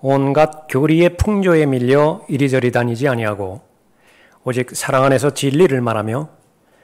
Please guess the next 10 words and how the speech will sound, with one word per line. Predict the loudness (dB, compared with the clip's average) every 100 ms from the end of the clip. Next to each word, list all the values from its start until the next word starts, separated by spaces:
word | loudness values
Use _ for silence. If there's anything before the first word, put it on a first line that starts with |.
| _ _ _
우리가 | 2 4
모든 | 6 6 4 4
일에 | 6 6
성장하여 | 4 0 -2 2 2 2 2 2 2
그에게 | 0 2 2 0 -2 -8
이르리니 | 0 0 2 0 -2 -8 _ _
그는 | -6 -2 -2 0
머리시며 | 0 0 -2 -2 -2
곧 | -2 -2 -6
그리스도시니라. | -8 -8 -4 -6 -4 -6 -8 -12 -18